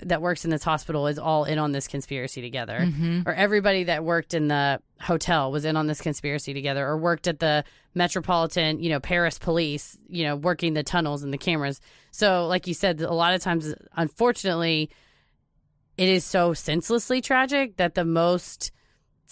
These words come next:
Speaker 1: the simplest answer is the truth of
Speaker 2: Mm-hmm.
Speaker 1: whether he was super drunk or drugged or ho-, whatever. But at the end of the day,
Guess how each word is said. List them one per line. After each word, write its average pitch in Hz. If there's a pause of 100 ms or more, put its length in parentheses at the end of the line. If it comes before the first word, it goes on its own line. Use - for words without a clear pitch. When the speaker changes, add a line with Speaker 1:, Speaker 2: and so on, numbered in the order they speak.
(140)
Speaker 1:
the 180
simplest 214
answer 175
is 151
the 156
truth 147
of 147
Speaker 2:
Mm-hmm. 165 (120)
Speaker 1:
whether 190
he 180
was - (280)
super 254
drunk 214
or 156
drugged 180
or 165
ho-, 160
whatever. 170
But 160
at 156
the 190
end 208
of 190
the 185
day, 170